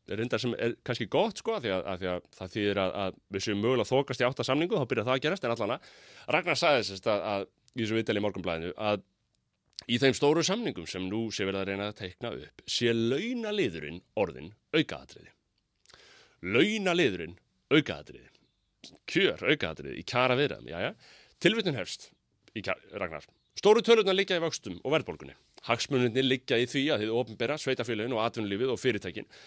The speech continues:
taki öll þátt í því að ná hér niður vöxtum og verðbólgu.“ Sem dæmi, Ragnar heldur áfram, sem sagt, þá þýðir eitt prósent lækkun vaxta á fjörutíu milljónir króna húsnæðis-, húsnæðisláni í dag að ráðstöfunartekjur aukast um þrjátíu og þrjú þúsund krónur, sem jafngildir fimmtíu þúsund króna launahækkun.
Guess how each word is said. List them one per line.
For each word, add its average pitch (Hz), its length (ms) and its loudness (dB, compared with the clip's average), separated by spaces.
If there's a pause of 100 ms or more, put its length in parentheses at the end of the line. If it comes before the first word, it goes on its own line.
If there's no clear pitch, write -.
(240)
taki 180 240 4
öll 202 140 2
þátt 220 260 -4
í 247 80 -2
því 95 140 -2 (420)
að 131 160 4
ná 147 120 6 (120)
hér 190 220 4
niður 190 320 6
vöxtum - 320 -6
og 131 80 0
verðbólgu.“ - 340 -2 (960)
Sem 92 160 -8
dæmi, 120 340 4
Ragnar 95 300 -4
heldur 87 160 -6
áfram, 95 160 -8
sem 95 160 -8
sagt, 135 160 -16 (480)
þá 123 80 0
þýðir 147 260 6
eitt 240 220 2
prósent 214 560 -2 (320)
lækkun 180 320 2
vaxta 101 400 -2
á - 160 -2
fjörutíu 151 320 0
milljónir 156 240 2
króna 139 240 0
húsnæðis-, 117 400 0
húsnæðisláni 113 480 2
í 87 80 -4
dag 80 260 -4
að 107 160 4
ráðstöfunartekjur 143 840 2
aukast 120 500 -2
um 143 80 -6
þrjátíu 226 480 0
og 185 80 0
þrjú 202 240 -2
þúsund 127 220 -6
krónur, 123 260 2
sem 104 140 -2
jafngildir 107 420 -2
fimmtíu 190 400 -6
þúsund 95 220 -6
króna 80 240 -4
launahækkun. 98 480 0